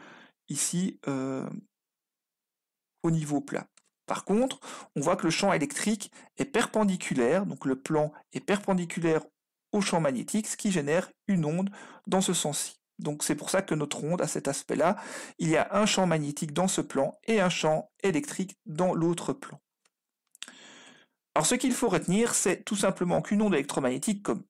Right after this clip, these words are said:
la lumière, mais on en verra d'autres, est différente d'une onde mécanique. On a pris l'exemple du son, on pourrait prendre une vague, et cetera. Une onde électromagnétique se propage dans le vide, alors qu'une onde mécanique a besoin d'un milieu. Quand je parle, il faut, euh, de l'air, il faut du solide, et cetera.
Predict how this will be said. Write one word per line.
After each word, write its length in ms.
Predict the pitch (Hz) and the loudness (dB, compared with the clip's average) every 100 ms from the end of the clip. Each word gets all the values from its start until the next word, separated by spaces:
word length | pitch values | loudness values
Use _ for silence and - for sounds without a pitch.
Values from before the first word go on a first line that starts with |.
| - | -8
la 140 | 120 | -6
lumière, 400 | 117 147 165 151 - | -4 0 0 0 -4
mais 80 | 127 | -6
on 80 | 117 | -6
en 60 | |
verra 260 | 113 104 104 | -4 -4 -2
d'autres, 380 | 143 220 240 - - - - | 0 0 0 -6 -16 -6 -2
est 60 | |
différente 520 | 180 226 175 180 196 | 0 2 2 4 2
d'une 160 | 175 165 | 4 2
onde 200 | 190 160 | 2 2
mécanique. 560 | 160 156 107 82 - _ 143 | -2 0 -4 -4 -16 _ -6
On 80 | |
a 60 | 117 | -6
pris 140 | - | -4
l'exemple 340 | 143 - 127 113 | -4 -4 -8 -8
du 100 | - | -10
son, 260 | - 151 - | -6 -6 -6
on 40 | |
pourrait 180 | - - | -10 -14
prendre 320 | - 147 139 | -4 -4 -2
une 160 | 127 131 | -4 -4
vague, 300 | 135 151 160 | 0 0 -2
et 100 | - - | -10 -12
cetera. 360 | - - - _ _ _ - - - - - - | -10 -14 -16 _ _ _ -16 -12 -10 -12 -14 -2
Une 140 | 185 226 | 2 4
onde 140 | 262 | 4
électromagnétique 720 | 220 208 240 208 165 165 262 | 4 2 2 4 2 0 -2
se 120 | - | 0
propage 480 | 208 - 180 202 196 | 0 0 2 4 4
dans 100 | 185 | 4
le 80 | 175 | 4
vide, 320 | 143 - - - _ | 2 -4 -14 -20 _
alors 160 | 127 | 0
qu'une 160 | - 170 | 2 2
onde 140 | 185 | 4
mécanique 400 | 151 135 147 226 | 2 2 2 2
a 60 | - | 2
besoin 340 | 147 147 185 | 2 2 4
d'un 140 | 175 165 | 4 4
milieu. 280 | 170 143 - | 2 0 -8
Quand 120 | - - | -16 -10
je 80 | - | -10
parle, 340 | - 185 190 | 0 2 2
il 180 | - 143 | -2 -8
faut, 380 | - 160 175 - | -4 0 0 -2
euh, 160 | 127 127 - | -8 -10 -4
de 100 | 117 | 0
l'air, 400 | 135 180 190 - | 2 4 2 0
il 100 | - | -6
faut 180 | - | -4
du 80 | 151 | -4
solide, 420 | - - 170 185 | -4 -4 -2 -2
et 80 | 151 | -2
cetera. 320 | - - - | -4 -6 -8